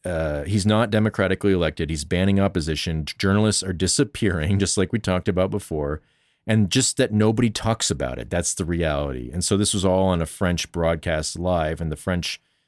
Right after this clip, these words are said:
you know, anchors just can't even believe it, right? 'Cause we all believe that Ukraine is this amazing <laughs> bastion of democracy and liberty.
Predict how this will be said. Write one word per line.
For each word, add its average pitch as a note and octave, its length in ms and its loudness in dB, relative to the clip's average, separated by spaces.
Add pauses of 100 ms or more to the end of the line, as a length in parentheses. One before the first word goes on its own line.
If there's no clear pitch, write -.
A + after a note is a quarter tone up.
(240)
you F#2+ 80 -4
know, E2 120 0
anchors F#2+ 460 0
just - 140 -4
can't F#2+ 200 2
even F#2+ 160 4
believe F#2+ 360 0
it, - 260 -14 (280)
right? D#2+ 300 -4
'Cause E2 180 -6
we F2+ 120 0
all G2 160 2
believe F2+ 360 0
that D#2+ 260 -4 (260)
Ukraine G2+ 460 0
is F2+ 100 0
this - 200 -2
amazing F2 720 0
<laughs> E2 60 -8
bastion D#2+ 480 -2
of D#2 160 -4
democracy F2 640 -2
and D#2+ 160 -2
liberty. D2+ 480 -6